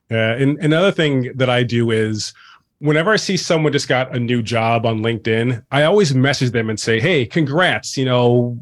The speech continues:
you s-, you totally deserve it. Best of luck." Because maybe I know, maybe f-, five years later, I might need a favor. I want the last message for them <laughs> that they saw for me was,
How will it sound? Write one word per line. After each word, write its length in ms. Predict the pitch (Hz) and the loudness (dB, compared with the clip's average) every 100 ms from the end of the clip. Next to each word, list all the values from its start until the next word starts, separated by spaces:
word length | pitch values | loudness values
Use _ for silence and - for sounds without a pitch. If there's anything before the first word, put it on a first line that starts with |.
| 120 165 139 | -14 -14 -8
you 160 | 139 | -4
s-, 160 | 123 - | -4 -6
you 140 | 151 | -10
totally 280 | 127 202 196 | 0 2 4
deserve 360 | 180 139 147 139 | 2 2 2 2
it. 120 | 131 | 0
Best 260 | 127 127 | -2 -2
of 100 | 113 | -6
luck." 280 | 110 117 110 - - - - - | 0 0 0 -10 -20 -20 -16 -2
Because 200 | 165 147 | 0 2
maybe 240 | 190 247 | 0 0
I 120 | 196 | 0
know, 260 | 175 160 143 - - | 0 -2 -2 -8 -4
maybe 200 | 165 190 | -2 -2
f-, 80 | |
five 420 | - 151 170 165 131 | -8 -4 0 0 2
years 220 | 147 127 | 2 2
later, 260 | 131 127 | 2 4
I 60 | 117 | 2
might 160 | 120 120 | 0 0
need 100 | 117 | -2
a 60 | |
favor. 480 | 110 113 113 139 139 - _ | -2 -4 -2 -2 -4 -6 _
I 100 | 143 | 0
want 240 | 175 196 208 | 4 4 4
the 80 | 143 | 2
last 380 | 131 139 147 | 4 2 0
message 280 | 127 131 139 | -2 -2 -2
for 80 | - | -2
them 180 | 120 120 | 0 -2
<laughs> 80 | 113 | 0
that 160 | 123 | 2
they 100 | 131 | 2
saw 180 | 131 131 | 0 0
for 180 | 120 139 | 2 0
me 180 | 113 151 | 2 2
was, 340 | 120 123 123 | 2 2 2